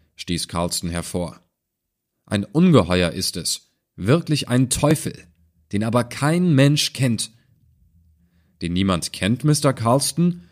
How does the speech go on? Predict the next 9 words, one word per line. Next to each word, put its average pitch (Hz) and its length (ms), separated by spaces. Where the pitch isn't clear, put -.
fragte 90 360
mein 101 200
Freund 98 320
erstaunt. 117 480
„Sie 92 200
wissen 113 220
doch 113 100
seinen 104 260
Namen.“ 92 520